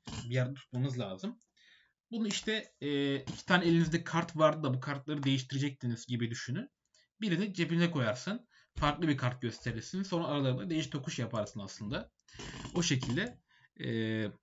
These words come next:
değişim işlemini gerçekleştirebilirsin. Şimdi burada ona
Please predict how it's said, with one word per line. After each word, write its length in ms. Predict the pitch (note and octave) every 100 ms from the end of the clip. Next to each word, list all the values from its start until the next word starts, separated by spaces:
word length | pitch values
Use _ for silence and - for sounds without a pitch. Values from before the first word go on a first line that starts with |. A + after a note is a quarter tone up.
| - _ _ _ _ _ _ - -
değişim 440 | A#2 C3 C3 D#3+
işlemini 360 | B2+ - D3 F3
gerçekleştirebilirsin. 1300 | C3 B2 - B2+ A#2+ - C#3 E3 B2+ C3+ - C3 E3+ _ _ _ - - _
Şimdi 180 | F3 G3+
burada 260 | F#3 G#3+
ona 260 | G#3 G#3